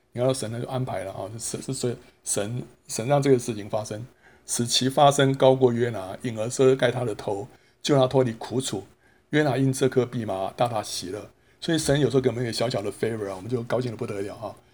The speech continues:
所以我们，<laughs> 一些小小的事情，我们都可以，都可以让他，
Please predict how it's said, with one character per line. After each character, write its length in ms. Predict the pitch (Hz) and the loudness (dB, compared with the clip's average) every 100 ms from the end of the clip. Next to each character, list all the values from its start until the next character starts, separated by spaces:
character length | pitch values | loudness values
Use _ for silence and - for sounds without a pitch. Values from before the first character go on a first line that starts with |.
| _ | _
所 140 | - 143 | 0 2
以 20 | |
我 60 | 120 | 4
们， 180 | 135 135 - - - 139 | 0 -4 -10 -20 -6 -2
<laughs> 440 | - - - _ | -2 -4 -20 _
一 80 | 156 | 0
些 80 | 160 | 4
小 160 | 156 | 6
小 140 | 160 123 | 6 4
的 60 | |
事 160 | 127 139 | 2 0
情， 120 | 131 | -2
我 120 | 113 | -4
们 100 | 98 | -6
都 100 | 131 143 | -6 -4
可 140 | 135 | -2
以， 140 | 104 - _ _ - | -4 -6 _ _ -6
都 80 | 156 | 4
可 120 | 151 | 6
以 40 | |
让 140 | 127 131 | 6 4
他， 160 | 120 | -2